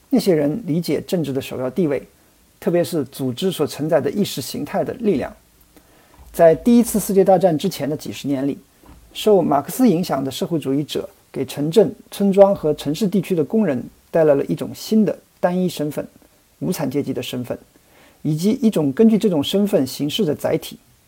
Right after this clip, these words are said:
党或者工会。尽管霍布斯鲍姆像对待法国大革命一样列举了这些努力的经济背景，但他还是煞费苦心地强调了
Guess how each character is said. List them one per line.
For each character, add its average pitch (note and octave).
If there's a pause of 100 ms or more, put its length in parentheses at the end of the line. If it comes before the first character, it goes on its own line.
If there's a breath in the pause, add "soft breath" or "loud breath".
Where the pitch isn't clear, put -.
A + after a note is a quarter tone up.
党 A#2 (140)
或 -
者 C3
工 D#3+
会。 - (1200 soft breath)
尽 F#3+
管 E3
霍 A#3+
布 A3
斯 F#3+
鲍 G#3
姆 C3+
像 E3+
对 F#3
待 E3+
法 -
国 D#3+
大 G3
革 D#3+
命 D#3+
一 C3+
样 C3 (320)
列 A3+
举 -
了 -
这 B2
些 E3
努 D3
力 D3
的 B2+
经 G3
济 F3+
背 G3+
景， - (640 soft breath)
但 D3+
他 D#3+
还 C#3+
是 D3+
煞 -
费 D#3+
苦 -
心 F#3
地 D#3
强 B2
调 D3+
了 -